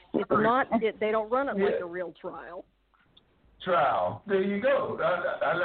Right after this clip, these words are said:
Speaker 2: I knew that too. That's why I was saying,
Speaker 1: Yep.
Speaker 2: everybody was saying stuff on Facebook. I had to go, "Hey, it's a political exercise now. It's not
Speaker 1: Mm-hmm.
Speaker 2: the same
Speaker 1: Yep.
Speaker 2: thing as the trial. Come on now."
Speaker 1: Right.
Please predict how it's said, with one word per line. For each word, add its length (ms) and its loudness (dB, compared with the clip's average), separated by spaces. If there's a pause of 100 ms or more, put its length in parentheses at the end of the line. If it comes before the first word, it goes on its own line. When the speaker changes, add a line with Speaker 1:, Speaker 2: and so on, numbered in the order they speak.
Speaker 2:
I 60 0
knew 180 -2
that 280 0
too. 360 -4 (480)
That's 180 0
why 160 4
I 20 4
was 220 -2
saying, 240 0
Speaker 1:
Yep. 140 -6 (220)
Speaker 2:
everybody 320 4
was 220 0
saying 320 0
stuff 220 0
on 180 -2
Facebook. 500 -4
I 140 2
had 120 0
to 60 -6
go, 280 -2
"Hey, 460 -2 (480)
it's 140 -6
a 60 -4
political 840 -2
exercise 880 0
now. 320 -6 (360)
It's 200 -4
not 280 -2
Speaker 1:
Mm-hmm. 120 -2
Speaker 2:
the 60 2
same 240 0
Speaker 1:
Yep. 180 2
Speaker 2:
thing 120 -2
as 120 -4 (100)
the 60 -12
trial. 480 0 (680)
Come 180 -4
on 300 2
now." 80 0
Speaker 1:
Right. 220 2